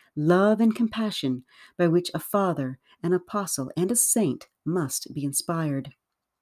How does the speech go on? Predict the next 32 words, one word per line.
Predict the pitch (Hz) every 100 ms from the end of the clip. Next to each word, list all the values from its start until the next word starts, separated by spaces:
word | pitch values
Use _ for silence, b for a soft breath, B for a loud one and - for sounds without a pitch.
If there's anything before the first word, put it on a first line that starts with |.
| _ _ _ _ _ _ _ _ _ _ _ - b b b b
Born | 147 160 151 170
in | 196 220
times | 220 185 160 165 -
which | 196
were | 226
very | 208 226
sorrowful | 226 - 233 233 180 147
for | - 151
the | 143
Church, | - 139 156 - - _ _ _ -
when | 156 160 165
it | -
seemed | - 180 180
as | 175
though | 160 160
the | 160
gates | 160 160 - -
of | 165
hell | 156 151
would | 147 165
prevail, | 202 160 135 127 135 - _ _ _ _ _ _ _ - -
and | - 147
Peter's | - 180 160 143
boat | 135 170 160 160
would | 180
perish | - 180 151 143 147
beneath | - 156 156 156
the | 202
waves, | 170 143 139 147 - _ _ _ _ _ _ _ _ -
this | 202 254 - - _ _ -
future | 190 - 156
pope | - 151 139 -